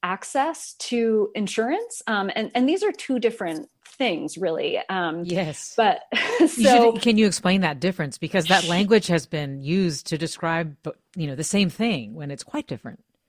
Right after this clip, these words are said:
Speaker 1: It, exactly. So, um, so universal access is a question of, you know, making sure everybody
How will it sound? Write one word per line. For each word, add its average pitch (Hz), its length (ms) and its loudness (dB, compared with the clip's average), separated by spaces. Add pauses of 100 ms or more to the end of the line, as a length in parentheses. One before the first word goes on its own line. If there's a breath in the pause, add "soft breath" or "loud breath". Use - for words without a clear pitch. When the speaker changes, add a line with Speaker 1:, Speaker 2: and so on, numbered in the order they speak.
Speaker 1:
It, 269 240 6
exactly. 233 680 2
So, 233 540 2
um, 240 380 -4 (240 loud breath)
so 330 140 0
universal 294 800 -2
access 196 600 0
is 190 160 -8
a 196 60 -8
question 196 580 -10
of, 170 380 -6
you 208 100 -6
know, 170 360 -4 (720)
making 294 300 2
sure 262 240 0
everybody 202 680 -2